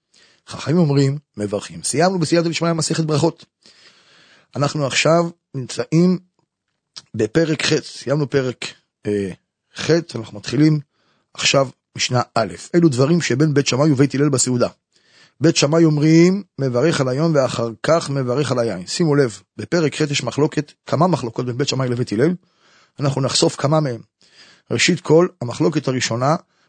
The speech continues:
בקידוש, האם קודם כל מדברים על היום, או קודם כל על הגפן? בית הלל אומרים, "מברך על היין ואחר כך מברך על היום." משנה ב', בית שמאי אומרים, נוטלים לידיים ואחר כך מוזגים את הכוס. ובית הלל אומרים, "מוזגים את הכוס ואחר כך נוטלים לידיים." משנה ג',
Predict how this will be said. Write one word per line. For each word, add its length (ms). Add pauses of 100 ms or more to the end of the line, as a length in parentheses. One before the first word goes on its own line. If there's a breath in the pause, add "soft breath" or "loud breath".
בקידוש, 560
האם 120
קודם 160
כל 100
מדברים 320
על 100
היום, 240 (100)
או 40
קודם 180
כל 120
על 80
הגפן? 340 (160)
בית 180
הלל 160
אומרים, 220
"מברך 280
על 60
היין 280
ואחר 140
כך 180
מברך 320
על 60
היום." 180 (580 soft breath)
משנה 300
ב', 120 (260)
בית 140
שמאי 220
אומרים, 240
נוטלים 280
לידיים 480
ואחר 180
כך 180
מוזגים 300
את 100
הכוס. 340 (100)
ובית 200
הלל 160
אומרים, 260
"מוזגים 300
את 100
הכוס 380
ואחר 160
כך 140
נוטלים 260
לידיים." 300 (680 loud breath)
משנה 260
ג', 140